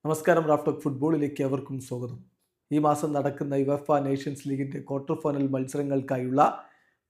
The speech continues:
പോർച്ചുഗീസ് ടീമിനെ അല്പം മുമ്പ് കോച്ച് റോബർട്ടോ മാർട്ടിനസ് പ്രഖ്യാപിച്ചപ്പോൾ അതിൽ പതിനേഴുകാരൻ ജിയോവാനി ക്യുവൻഡ ഇടം പിടിച്ചിരിക്കുന്നു. യെസ്, നാൽപതുകാരനായ ക്രിസ്ത്യാനോ റൊണാൾഡോയാണ് അവരുടെ നായകൻ.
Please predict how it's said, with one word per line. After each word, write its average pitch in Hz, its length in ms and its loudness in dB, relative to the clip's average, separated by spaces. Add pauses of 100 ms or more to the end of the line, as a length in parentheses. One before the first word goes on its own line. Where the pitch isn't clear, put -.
പോർച്ചുഗീസ് 175 600 6
ടീമിനെ 156 400 2
അല്പം 143 420 2
മുമ്പ് 143 300 0 (140)
കോച്ച് 143 360 0 (600)
റോബർട്ടോ 147 480 2
മാർട്ടിനസ് 139 520 0
പ്രഖ്യാപിച്ചപ്പോൾ 147 880 0 (200)
അതിൽ 135 200 -4 (200)
പതിനേഴുകാരൻ 139 1000 2 (220)
ജിയോവാനി 139 640 2
ക്യുവൻഡ 135 480 -2 (220)
ഇടം 135 260 -4
പിടിച്ചിരിക്കുന്നു. 123 640 -2 (920)
യെസ്, 156 280 6 (100)
നാൽപതുകാരനായ 160 1040 2
ക്രിസ്ത്യാനോ 151 440 -4
റൊണാൾഡോയാണ് 147 520 2
അവരുടെ 139 240 -2
നായകൻ. 131 400 2